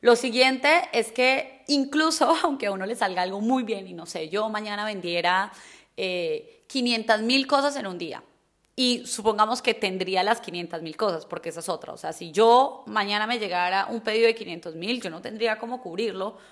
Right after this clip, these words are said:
porque estoy en otra etapa de crecimiento. Pero, eh, suponiendo que me llegaran las quinientas mil cosas y yo tuviera cómo cubrirlas. Seguramente en ese envío de esas quinientas mil cosas,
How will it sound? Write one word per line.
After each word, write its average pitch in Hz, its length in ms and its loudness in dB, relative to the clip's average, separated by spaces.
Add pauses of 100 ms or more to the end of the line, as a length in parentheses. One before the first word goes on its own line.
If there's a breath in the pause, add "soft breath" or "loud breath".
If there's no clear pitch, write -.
(120 loud breath)
porque - 220 -14
estoy 180 260 -6
en 190 240 -10
otra 220 280 4
etapa 214 380 4
de 190 120 0
crecimiento. 170 500 -10 (380 soft breath)
Pero, 226 400 4
eh, 214 420 0
suponiendo 247 800 -4
que 320 320 4
me 214 480 2
llegaran 202 420 2
las 220 300 4 (120)
quinientas 202 380 -6
mil 208 160 -8
cosas 339 600 4
y 302 380 0
yo 214 280 4
tuviera 214 340 0
cómo 220 140 -4
cubrirlas. - 580 -6 (1400)
Seguramente 269 1040 6
en 214 360 0
ese 208 320 2
envío 262 440 2
de 254 100 4
esas 247 200 -2
quinientas 220 420 -6
mil 180 160 -6
cosas, 254 440 2